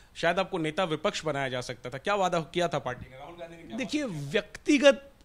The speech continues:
Speaker 2: कोई डेजिग्नेशन को लेकर मैं, कन्हैया, हार्दिक, हम लोग कोई डेस्परेट नहीं है, और पार्टी के सारे सीनियर लीडर्स गुजरात के,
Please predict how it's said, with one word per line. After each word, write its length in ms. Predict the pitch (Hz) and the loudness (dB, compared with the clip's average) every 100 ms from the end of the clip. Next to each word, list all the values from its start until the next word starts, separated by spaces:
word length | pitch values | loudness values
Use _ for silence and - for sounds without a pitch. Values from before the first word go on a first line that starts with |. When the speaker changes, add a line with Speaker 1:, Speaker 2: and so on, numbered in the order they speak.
| _ - | _ -10
Speaker 2:
कोई 440 | 247 247 254 254 - 190 | -2 2 2 2 -2 2
डेजिग्नेशन 640 | 180 170 202 214 202 214 | 4 6 4 4 4 2
को 120 | 202 | 2
लेकर 580 | 196 190 202 202 202 - - - | 2 2 2 0 -2 -6 -20 -8
मैं, 420 | 170 180 196 196 | -2 0 2 0
कन्हैया, 440 | 190 170 180 180 165 | -2 0 2 4 4
हार्दिक, 360 | 151 165 180 | 2 0 0
हम 80 | 180 | 0
लोग 100 | 175 | 0
कोई 100 | 202 | 0
डेस्परेट 540 | 151 131 - 160 160 | 2 2 4 2 2
नहीं 260 | 143 135 175 | -2 0 -2
है, 80 | 220 - - - - - - | -4 -12 -20 -20 -20 -18 -8
और 420 | 175 185 185 - | -2 -2 -2 -2
पार्टी 260 | 160 160 190 | 0 0 0
के 80 | 185 | 0
सारे 220 | 190 185 | 0 2
सीनियर 340 | - 175 180 | 2 4 4
लीडर्स 400 | 170 165 170 - | 4 4 4 2
गुजरात 440 | 143 143 156 160 - | 0 0 2 2 0
के, 280 | 180 175 160 | -8 -8 -10